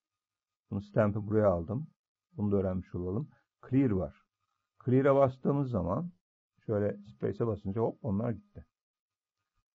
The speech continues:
Bu da böyle. Başka ne var? Evet, sanırım bunlar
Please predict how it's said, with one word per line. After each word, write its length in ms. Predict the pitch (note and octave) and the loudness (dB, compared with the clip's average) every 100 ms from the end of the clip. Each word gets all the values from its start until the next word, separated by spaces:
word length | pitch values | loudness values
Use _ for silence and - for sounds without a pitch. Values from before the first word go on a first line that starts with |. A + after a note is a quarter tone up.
| - | -4
Bu 140 | C3 | 2
da 160 | D3 C3+ | 2 6
böyle. 760 | C#3 A#2+ F2+ F#2+ B2 D3 D#3+ | 6 6 4 4 4 4 2
Başka 580 | A#2+ A#2 - D3 C3 C3+ | 2 2 0 2 4 4
ne 140 | A#2 G2+ | 2 2
var? 520 | A2 C3 C3+ C#3 C3 C3 _ _ _ _ _ _ - | 4 4 4 0 -2 -12 _ _ _ _ _ _ -8
Evet, 260 | C#3+ C3 B2+ | -2 -2 0
sanırım 380 | A#2+ C#3 C3+ C3 | -2 0 -2 0
bunlar 420 | B2 B2+ C#3 | 0 2 0